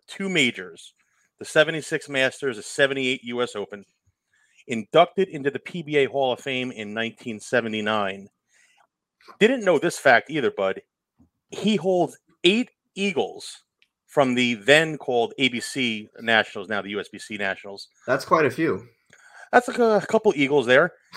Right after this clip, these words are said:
Speaker 1: Inducted into the ninth, uh, to then the A B C, now the U S B C Hall of Fame in nineteen eighty-one, the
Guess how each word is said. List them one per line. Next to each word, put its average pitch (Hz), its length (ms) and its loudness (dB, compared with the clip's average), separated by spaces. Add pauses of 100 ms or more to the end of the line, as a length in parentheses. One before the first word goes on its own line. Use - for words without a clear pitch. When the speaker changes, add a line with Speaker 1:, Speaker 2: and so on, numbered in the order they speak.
(520)
Speaker 1:
Inducted 175 560 4
into 165 360 -6
the 143 340 -4
ninth, 156 300 0 (120)
uh, 127 300 2 (100)
to 139 400 -12
then 135 220 2
the 131 140 -2
A 139 100 4
B 131 120 -6
C, 127 260 -4
now 117 120 2
the 113 120 -4
U 120 80 0
S 110 100 -4
B 117 100 -8
C 123 160 -10
Hall 113 220 -4
of 104 80 -6
Fame 120 180 -2
in 110 60 -6
nineteen 117 420 -6
eighty-one, 120 680 -2
the 110 140 -8